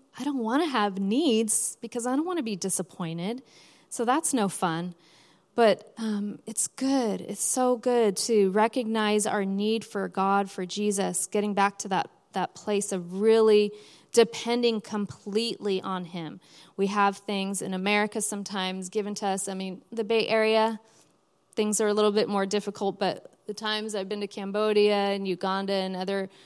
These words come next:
countries where there is such a hunger and such a need for God, they're so desperate and hungry for him. And I look at, I'm like, "Oh, wow, I wanna get back to that place where he is my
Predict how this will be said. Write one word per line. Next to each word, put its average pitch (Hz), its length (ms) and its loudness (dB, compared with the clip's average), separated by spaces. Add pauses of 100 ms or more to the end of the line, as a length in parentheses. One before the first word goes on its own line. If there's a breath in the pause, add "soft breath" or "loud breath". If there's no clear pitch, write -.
(100)
countries 214 480 0
where 190 220 0
there 190 180 0
is 190 120 0
such - 400 2
a 196 60 2
hunger 196 360 -4
and 190 220 -4
such 196 300 -2
a 202 40 -2
need 190 320 -4
for 185 140 -6
God, 180 240 0
they're 185 80 -4
so 190 420 0
desperate 185 460 0
and 180 100 -8
hungry 190 360 -4
for 180 180 -8
him. 180 340 -4 (480 loud breath)
And 202 160 -2
I 190 100 0
look 190 300 0
at, - 80 -8
I'm - 280 -18
like, 185 220 -20
"Oh, 214 220 0
wow, 190 600 -4 (260)
I 196 180 -6
wanna 190 300 -4
get - 180 -8
back 185 280 -4
to - 140 -8
that 175 220 -6
place 180 640 -4 (760 soft breath)
where 185 320 -2
he 214 380 -2
is 185 200 0
my 180 500 -4